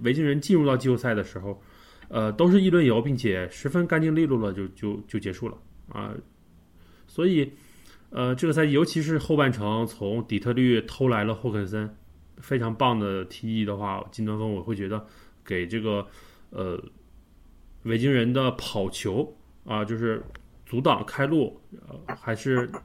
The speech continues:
<clears throat> 更加了一层砝码。因为达尔文库克的话，这个赛季又是基本上是小一千二百码吧，啊，一千、一千一、一千一加。那在进攻端的话，除了接球组，杰弗森肯定是，但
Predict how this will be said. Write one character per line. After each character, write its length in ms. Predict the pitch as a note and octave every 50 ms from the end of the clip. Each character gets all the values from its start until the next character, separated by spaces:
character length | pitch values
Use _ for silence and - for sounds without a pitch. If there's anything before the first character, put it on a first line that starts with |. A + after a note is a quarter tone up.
| - C3+
<clears throat> 240 | C3 - - D3 -
更 160 | - E3 D3+
加 160 | C3 D3 D3
了 60 | D#3+
一 20 | D3+
层 160 | B2 B2 B2+
砝 180 | - - G2+ G#2+
码。 180 | A2+ G2+ F#2
因 120 | G2+ C#3+ G3
为 80 | B3+
达 120 | G#3+ - G3
尔 100 | F#3+ E3+
文 80 | F3 G#3
库 160 | G#3 - G#3
克 160 | F3+ - A3+
的 80 | D#3+ C3+
话， 320 | C3+ C3 A#2+ - - - -
这 100 | - -
个 80 | F3 E3
赛 160 | - F3+ E3+
季 120 | E3+ F3
又 140 | G3+ C4 C#4
是 300 | F#3+ C3+ C3 A#2+ - - - - - - - - - -
基 140 | - - B3+
本 120 | G3 B2+
上 160 | A2+ D3 D#3 D3+
是 80 | C3
小 240 | - - - F#2+ F#2+
一 60 | B2
千 260 | B2 - - - D3+
二 140 | D3+ F#3 E3
百 100 | A#2 G#2
码 140 | G#2 G#2 - -
吧， 160 | - - - - _ _ _ - - - _ _ _
啊， 80 | G2+ G#2 A#2 B2 B2+ -
一 140 | - D3
千、 340 | B2+ - - - C3+ C3 C3+ C3
一 40 | D3+
千 180 | D3 - C#3+ C3+
一、 100 | C#3+ C#3+ -
一 80 | - C#3
千 160 | B2+ - C#3
一 100 | C#3 C#3
加。 320 | B2+ C3+ C3 B2 B2+ B2+ - - - - - - - - - - -
那 380 | - B2 D3 D#3 D#3+ D3+ C#3 C3
在 260 | C3 C3 D#3+ D3+ D3+
进 240 | C#3+ C3 - D#3 D3
攻 160 | D3 D#3 D#3
端 160 | D3+ D#3 D3+
的 80 | D3+ D3+
话， 160 | C3+ C#3+ C#3
除 220 | B2+ C3 - A#2 C3
了 100 | D#3 D#3+
接 200 | - - D3+ C3+
球 180 | - C3+ C#3+
组， 300 | C#3 C3 G2+ F#2 F2+ - - - - _
杰 160 | _ - C#3+
弗 60 | D#3+ E3+
森 140 | F3 A3
肯 120 | G#3 - A2
定 140 | B2 D3 D3
是， 180 | - - C#3
但 200 | B2 E3+ F3+ E3+